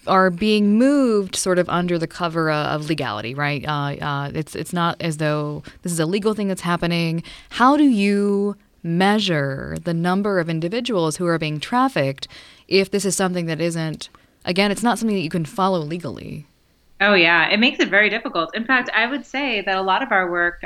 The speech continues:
Speaker 2: um, is really an underestimate. <laughs> And, and it's
Speaker 1: Hmm.
Speaker 2: shocking given how high some of these numbers become. But we, I, I would still say that a lot of our estimates are still conservative. So we
Speaker 1: Wow.
Speaker 2: actually just published a report, um, the Walk Free Foundation,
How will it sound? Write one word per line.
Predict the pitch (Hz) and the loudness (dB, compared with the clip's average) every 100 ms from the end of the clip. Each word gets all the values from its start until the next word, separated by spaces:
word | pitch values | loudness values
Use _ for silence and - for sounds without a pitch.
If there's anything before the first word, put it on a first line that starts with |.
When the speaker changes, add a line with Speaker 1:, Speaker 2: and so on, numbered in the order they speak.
| - | -6
Speaker 2:
um, | 165 160 160 | -4 -6 -4
is | 185 175 | -4 -2
really | 175 202 190 170 | -2 2 2 2
an | 160 | 2
underestimate. | 190 220 160 160 - 165 170 | 2 4 2 0 -6 -6 2
<laughs> | |
And, | 226 165 190 185 | 2 2 -4 -2
and | 214 202 | -2 0
it's | 214 185 | 0 2
Speaker 1:
Hmm. | |
Speaker 2:
shocking | 165 311 - - | 2 2 -2 -10
given | 190 190 196 233 - - - - | -6 -2 -2 -2 -6 -18 -20 0
how | 240 202 202 | 4 4 2
high | 262 262 277 | 0 -2 -2
some | 285 240 | -6 -8
of | 185 | -6
these | 196 214 | -6 -4
numbers | 214 190 190 | -4 -4 -6
become. | 185 180 - 202 175 | -6 -4 -2 -2 -4
But | 170 170 - - _ _ | -2 -2 -4 -12 _ _
we, | 214 220 190 - | -2 -2 -2 0
I, | 202 190 | 2 4
I | 220 | 2
would | 262 202 | 0 -6
still | - 180 | -8 -10
say | 180 208 196 | -6 -4 -4
that | 170 | -4
a | |
lot | 170 175 226 | 0 0 2
of | 202 | 2
our | 165 | 2
estimates | 175 - 170 - | 0 -8 -12 -10
are | 156 | -10
still | - 170 | -8 -8
conservative. | - 151 - 170 160 - - | -8 -10 -4 -4 -4 -8 -10
So | - 196 | -2 2
we | 190 | 4
Speaker 1:
Wow. | 262 | 4
Speaker 2:
actually | 294 160 202 | 4 2 -2
just | 185 - | -4 -2
published | 170 185 - | -2 -2 -4
a | |
report, | 170 165 - 240 175 160 | -6 -6 -4 2 2 2
um, | 156 165 | -2 -2
the | 175 | 0
Walk | 170 170 | 0 0
Free | 202 | -2
Foundation, | 202 185 165 165 170 160 | 0 0 0 0 -6 -6